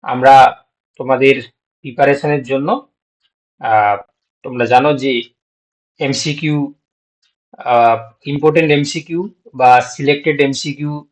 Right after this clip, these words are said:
আহ, তোমাদের জন্য রেডি করা হচ্ছিল অনেকদিন থেকেই। তো এটা মূলত হচ্ছে কি তোমাদের, মানে, এর আগেও তোমরা জানো যে মাদ্রাসার জন্য আমরা এমসিকিউ, আহ, বই পাবলিশ করেছিলাম। তো সেখানে কিন্তু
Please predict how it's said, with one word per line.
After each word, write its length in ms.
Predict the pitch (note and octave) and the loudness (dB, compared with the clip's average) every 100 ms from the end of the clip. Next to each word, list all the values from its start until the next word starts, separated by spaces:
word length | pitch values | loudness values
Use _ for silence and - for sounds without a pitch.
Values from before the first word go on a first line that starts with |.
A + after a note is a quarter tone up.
| _ | _
আহ, 180 | C3+ C3 | -4 -4
তোমাদের 320 | C3 C3 C3+ | -2 -2 -2
জন্য 480 | A#2+ C3 C3 C3 B2+ _ - | -4 -6 -4 -4 -6 _ -10
রেডি 200 | C3 C#3 | -6 -4
করা 240 | C#3+ C#3 | 0 2
হচ্ছিল 380 | C3+ C#3+ - E3 B3 _ | 2 -2 -6 -6 -8 _
অনেকদিন 360 | C3 B2 C3 B2+ | -14 -10 -8 -6
থেকেই। 420 | B2+ D3+ A#3+ - _ _ _ _ _ _ _ _ - | -8 -8 -10 -14 _ _ _ _ _ _ _ _ -10
তো 220 | B2 A#2+ | -8 -4
এটা 240 | C#3 D3 | -2 0
মূলত 360 | C#3 C3+ D3 D#3+ | 0 0 -2 -2
হচ্ছে 300 | D#3 - D#3 | -6 -6 -8
কি 120 | E3+ | -8
তোমাদের, 440 | E3+ C#3+ C#3 D3+ D3 _ _ _ _ - | -4 -2 2 2 0 _ _ _ _ -12
মানে, 280 | C3 A#2+ B2+ - | -6 -6 -6 -2
এর 120 | C#3 | 2
আগেও 380 | A#2+ C3+ D#3+ E3 | 2 4 2 2
তোমরা 280 | E3 D3 D3 | 0 0 2
জানো 340 | C#3+ D3 D#3+ | 2 2 -2
যে 140 | D3 | -6
মাদ্রাসার 480 | C#3+ B2+ B2+ C#3 D3+ | -2 -2 0 -2 -4
জন্য 260 | D3 D3 D3 | -6 -8 -4
আমরা 400 | C#3+ C#3 C#3+ C#3 | 0 4 4 4
এমসিকিউ, 560 | C3+ A#2+ D3 C#3 C#3 C#3 _ _ _ _ _ | -6 -12 -12 -10 -10 -10 _ _ _ _ _
আহ, 260 | - B2 A#2 | -2 -2 0
বই 200 | B2+ C3 | -4 0
পাবলিশ 440 | B2+ B2 D3 D3 | 2 2 0 -4
করেছিলাম। 500 | - C#3 C#3 C#3 G#3+ - _ | -2 -2 -2 -2 -4 -8 _
তো 60 | B2+ | -12
সেখানে 400 | - B2+ C#3 C#3+ | -8 -4 -4 -4
কিন্তু 400 | D3 D3 F#3 | -6 -8 -8